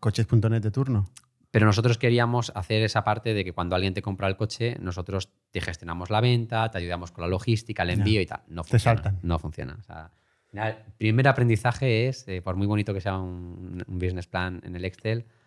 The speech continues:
Speaker 2: eh, bueno, no, no, no, nos duró la idea dos semanas y la realidad nos pegó
Speaker 1: Joder,
Speaker 2: un,
Speaker 1: qué rápido.
Speaker 2: un puñetazo y, y fuimos a los inversores que habíamos levantado un, un millón.
Speaker 1: ¿Pero cómo que,
Speaker 2: Que sí.
Speaker 1: o sea, qué ha pasado entre medio?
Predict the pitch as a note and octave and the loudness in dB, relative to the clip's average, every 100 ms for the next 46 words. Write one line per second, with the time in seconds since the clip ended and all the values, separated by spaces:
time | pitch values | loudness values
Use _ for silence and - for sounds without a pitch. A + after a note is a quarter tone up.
0 | _ _ _ D#2+ D#2+ D2+ D2+ D2+ - - | _ _ _ -4 -2 -2 -6 -10 -12 -12
1 | D#2 D2 - F#2+ G2+ G2+ G#2 A2 A2 F#2+ | -12 -12 -6 -4 -2 0 2 4 4 6
2 | A2+ B2 C3 B2 B2 A2 - G#2+ A2+ C3+ | 8 8 8 6 4 4 2 0 0 0
3 | C#3 F#2+ F2 E2+ E2+ F2 F2+ F#2 - F2+ | -2 -4 -4 -4 -4 -2 0 0 0 0
4 | A#2+ F#2+ F2+ A2+ A#2 A2+ G2+ F#2+ G2+ G2 | 2 2 0 -2 -2 -4 -2 -2 2 2
5 | F#2 G2+ C3+ E3+ - _ _ _ _ F#2 | 2 0 -2 -4 -8 _ _ _ _ 0
6 | F2+ E2+ E2 D#2 D#2 F#2+ F#2 F#2 F#2 F#2 | 2 2 0 -2 -2 0 2 2 2 0
7 | F#2 G#2 G2+ F2 E2 D#2+ E2 E2+ F2 F2 | -2 0 -2 -2 -4 -4 -2 -4 -4 -4
8 | F2 F2 F2 F2+ F2+ F2+ F2 F2+ F#2 G2+ | -4 -2 0 0 -2 -6 -8 -6 -4 0
9 | A#2+ E3 - _ _ - C3 D3+ D#3+ B2+ | 0 -2 -10 _ _ -2 2 4 4 4
10 | A#2+ A2+ C3+ B2 C#3+ D3 D3+ C#3+ A#2 C3+ | 4 2 0 -2 -2 -2 -2 -2 -2 -2
11 | A#2+ G2 | -2 -2